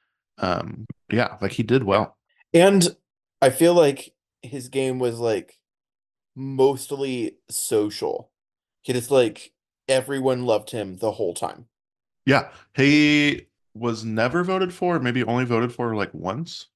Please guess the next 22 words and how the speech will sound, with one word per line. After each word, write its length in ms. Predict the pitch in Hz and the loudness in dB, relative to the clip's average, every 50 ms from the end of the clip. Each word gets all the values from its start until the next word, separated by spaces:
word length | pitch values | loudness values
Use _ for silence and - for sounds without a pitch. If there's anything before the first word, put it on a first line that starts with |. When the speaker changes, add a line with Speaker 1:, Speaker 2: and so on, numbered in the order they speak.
| _ _ _ _ _ _ - | _ _ _ _ _ _ 4
Speaker 2:
Never 360 | 127 123 123 127 123 135 127 | 6 8 8 8 8 8 8
voted 320 | 123 120 113 98 90 90 | 10 8 8 8 6 4
for. 300 | - - 101 - - 113 | 6 6 6 6 6 4
Speaker 1:
Never 120 | 113 113 123 | 0 0 0
Speaker 2:
He's 120 | 123 117 107 | 2 2 2
the 80 | - 120 | 2 2
Speaker 1:
voted 140 | 104 101 135 | 2 4 4
for. 140 | 135 131 | 4 4
Speaker 2:
first, 320 | 135 131 - - - - - _ | 4 2 -2 -10 -18 -20 -14 _
uh, 380 | - 127 123 120 113 110 110 107 - - _ - | -4 -2 0 2 2 0 0 -2 -6 -10 _ -8
perfect 460 | 147 139 123 - 139 127 117 - 120 | -8 -6 -6 -4 -6 -6 -6 -8 -10
game 440 | 120 120 113 107 101 95 95 110 _ _ _ _ _ _ _ _ _ - | -8 -6 -6 -6 -8 -10 -14 -18 _ _ _ _ _ _ _ _ _ -10
that 100 | 131 113 | -10 -8
he 120 | 117 113 110 | -8 -8 -6
never 300 | 110 110 117 120 120 123 | 0 2 2 2 4 4
received 440 | 123 120 120 - 127 120 110 113 | 0 0 0 -2 -6 -8 -6 -6
a 60 | 120 107 | -4 0
vote, 360 | 113 110 107 104 101 - - - | 2 4 4 4 2 0 -2 -4
except 320 | 104 101 - - 95 - | -6 -6 -4 -8 -6 -6
that 120 | 113 92 | -6 -8
he 100 | 95 110 | -8 -8
got 320 | 101 107 110 107 98 - | -6 -4 -2 -2 -2 -4